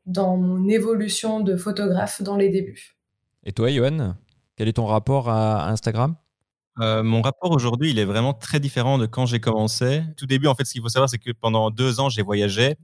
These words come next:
Speaker 3: Après avoir été diplômé, j'ai voyagé un an en Australie, un an en Nouvelle-Zélande. Et Instagram, j'utilisais principalement, euh, bah, dans un but de partage de, de mes expériences sur place, mais aussi avec, euh, l'idée de...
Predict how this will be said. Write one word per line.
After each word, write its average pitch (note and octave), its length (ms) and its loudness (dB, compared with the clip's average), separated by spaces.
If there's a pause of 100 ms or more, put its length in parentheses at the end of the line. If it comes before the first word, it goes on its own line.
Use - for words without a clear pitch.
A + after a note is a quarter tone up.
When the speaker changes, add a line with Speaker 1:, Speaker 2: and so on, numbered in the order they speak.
(160)
Speaker 3:
Après A2+ 220 -6
avoir A2 160 2
été A2 140 -4
diplômé, A2+ 320 -2
j'ai A2 80 0
voyagé G#2 240 0
un A2 160 4
an A#2 60 2
en A#2 60 2
Australie, A#2 380 0
un A2+ 80 2
an A2 60 2
en A2 80 2
Nouvelle-Zélande. A2+ 640 0 (120)
Et A2+ 80 0
Instagram, A2+ 460 -2
j'utilisais A2+ 460 -2
principalement, A#2 680 -2 (460)
euh, G2+ 500 2
bah, A2 280 0
dans A2+ 280 -2
un A#2 200 0
but B2 200 -4
de A2+ 80 0
partage A2+ 680 -2 (100)
de, G#2 580 2
de G2+ 120 0
mes G#2 160 2
expériences A2+ 400 0
sur - 140 -6
place, E3+ 340 0
mais B2+ 180 0
aussi D3+ 480 0
avec, A#2+ 320 0
euh, A2 160 2
l'idée A#2 360 -2
de... A2 260 0